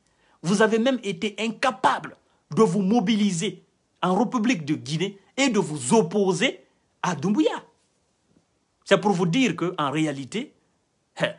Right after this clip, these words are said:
mais vous êtes des malhonnêtes. Parce que depuis l'avènement de Doumbouya, on n'a vu aucun, aucun jeune cadre jaune du R P G Arc-en-Ciel mobiliser des gens, dire au moins, faites une déclaration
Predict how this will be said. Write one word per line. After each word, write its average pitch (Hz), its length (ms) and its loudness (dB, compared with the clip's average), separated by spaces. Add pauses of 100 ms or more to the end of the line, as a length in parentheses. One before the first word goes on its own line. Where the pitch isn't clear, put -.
(160)
mais 107 60 -10
vous 123 180 -8
êtes 180 100 2
des 151 100 -2
malhonnêtes. 226 600 -2 (1120)
Parce - 180 0
que 240 80 2
depuis 196 300 6
l'avènement 175 460 2
de 127 100 -6
Doumbouya, 120 500 -8 (800)
on 220 140 8
n'a 240 240 6
vu 214 400 -4 (220)
aucun, - 680 2 (580)
aucun 302 460 6
jeune 214 340 2
cadre 185 360 2
jaune 180 380 2
du 165 220 -6
R 196 140 0
P 175 120 -2
G - 200 -6
Arc-en-Ciel 165 800 -6 (460)
mobiliser 269 760 4
des 156 160 -4
gens, 123 200 -8 (300)
dire 311 400 8
au 185 140 8
moins, 185 200 2
faites 277 300 0
une 226 260 -2
déclaration 208 800 -2